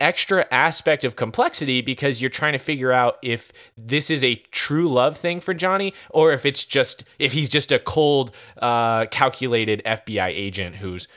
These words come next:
using this as another advantage to help him crack the case, right? Uh, which is the great conflict for Johnny, be-, either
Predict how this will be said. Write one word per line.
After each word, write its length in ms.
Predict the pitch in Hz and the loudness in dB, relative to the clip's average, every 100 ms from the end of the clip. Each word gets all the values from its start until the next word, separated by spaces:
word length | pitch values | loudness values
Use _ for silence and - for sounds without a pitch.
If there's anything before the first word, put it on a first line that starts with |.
| _ | _
using 440 | 120 123 123 110 113 | -6 -2 -2 -2 0
this 260 | 107 98 | 0 0
as 240 | - 98 98 | -2 -2 -2
another 360 | 104 104 101 | -2 0 0
advantage 680 | 95 95 127 123 - 85 - | -2 0 2 2 -2 -8 -6
to 140 | - 107 | -2 0
help 240 | 113 107 | 0 -2
him 180 | 107 92 - - | -4 -6 -12 -6
crack 320 | - - - | -4 -4 -4
the 80 | 107 | -8
case, 420 | - 98 - - | -6 -6 -6 -6
right? 240 | - 117 104 - - | 0 0 0 -8 -2
Uh, 240 | 110 98 | 0 2
which 240 | 110 139 - | 2 2 2
is 300 | 160 123 123 | 0 0 -2
the 120 | 147 | 0
great 300 | 127 160 147 | 2 2 2
conflict 420 | 139 120 113 - | -2 -2 -4 -4
for 160 | 98 90 | -8 -4
Johnny, 420 | 98 80 76 - - | -4 -4 -10 -16 -8
be-, 240 | 98 92 101 - 107 127 | -6 -6 -12 -20 -14 -6
either 320 | 110 101 | -2 -2